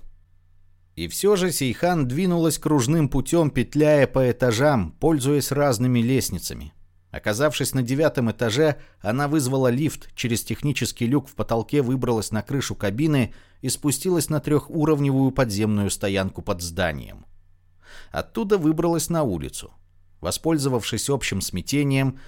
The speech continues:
без труда преодолела кордон непрерывно прибывающих полицейских машин, карет скорой помощи и пожарных машин. Дальше пошла пешком, направляясь к запасной конспиративной квартире.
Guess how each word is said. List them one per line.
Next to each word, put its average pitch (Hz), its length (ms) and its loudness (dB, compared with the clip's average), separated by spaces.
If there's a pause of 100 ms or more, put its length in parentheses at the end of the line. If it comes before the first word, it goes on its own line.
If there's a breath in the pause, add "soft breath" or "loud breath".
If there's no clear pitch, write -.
(120)
без 139 220 -2
труда 165 320 -2
преодолела 98 560 0
кордон 107 500 0
непрерывно 110 560 0
прибывающих 104 720 -2
полицейских 92 680 -6
машин, 147 500 -2 (260 loud breath)
карет 151 300 0
скорой 101 300 -2
помощи 151 480 -2
и 151 160 -6
пожарных 85 640 -2
машин. - 440 -10 (720 loud breath)
Дальше 147 480 0
пошла 104 380 -2
пешком, 139 600 -2 (140 loud breath)
направляясь 135 640 0
к 110 60 -4
запасной 120 540 -2
конспиративной 101 800 -4
квартире. - 600 -10